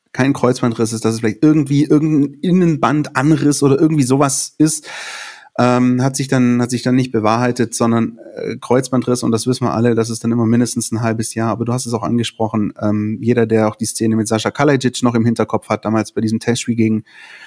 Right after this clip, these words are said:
den S C Freiburg, ähm, ja, man, man muss es nehmen, wie es kommt, ähm, und es ist halt natürlich auch bei Silas, ähm, einfach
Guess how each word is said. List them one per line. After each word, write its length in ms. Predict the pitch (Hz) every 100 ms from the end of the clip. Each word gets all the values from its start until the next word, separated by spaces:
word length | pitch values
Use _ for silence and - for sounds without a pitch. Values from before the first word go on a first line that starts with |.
| - -
den 100 | 113
S 140 | 113
C 100 | -
Freiburg, 720 | - - 113 113 117 110 - _
ähm, 600 | 107 107 107 104 104 98 - _ _ _ _
ja, 260 | - 92 -
man, 200 | - 117
man 180 | 117 123
muss 160 | 135 175
es 100 | 170
nehmen, 220 | 165 160
wie 40 |
es 100 | 139
kommt, 360 | - 175 220 - -
ähm, 340 | 123 127 135
und 280 | 135 135 139 -
es 180 | 123
ist 200 | - 147
halt 120 | 156 151
natürlich 480 | 139 - 151 143
auch 260 | 131 135 135 - - - - - _ _ _
bei 140 | 127
Silas, 580 | 127 147 151 143 139 -
ähm, 520 | 123 123 127 127 127 - _ _ _ _ _ _ _ _ _ _
einfach 400 | - 139 151 139